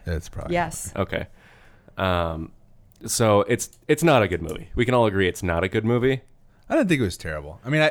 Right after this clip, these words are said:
Speaker 1: I, I'm remembering now having seen parts of it. Um,
Speaker 3: But I love it.
Speaker 1: Yeah. I, I, I, I would agree that it's not in the top, uh, top quarter of, of John Carpenter movies for sure.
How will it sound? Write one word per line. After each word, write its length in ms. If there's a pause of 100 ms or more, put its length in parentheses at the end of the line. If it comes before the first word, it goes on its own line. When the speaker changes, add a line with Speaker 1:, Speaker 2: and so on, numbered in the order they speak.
Speaker 1:
I, 300
I'm 200
remembering 440
now 180
having 300
seen 200
parts 300
of 80
it. 240 (580)
Um, 540
Speaker 3:
But 100
I 100
love 200
it. 140 (260)
Speaker 1:
Yeah. 220 (720)
I, 160 (200)
I, 320
I, 200 (160)
I 80
would 160
agree 300
that 120
it's 220
not 260 (800)
in 100
the 100
top, 440
uh, 580
top 260
quarter 380
of, 300 (140)
of 120
John 200
Carpenter 360
movies 240
for 140
sure. 320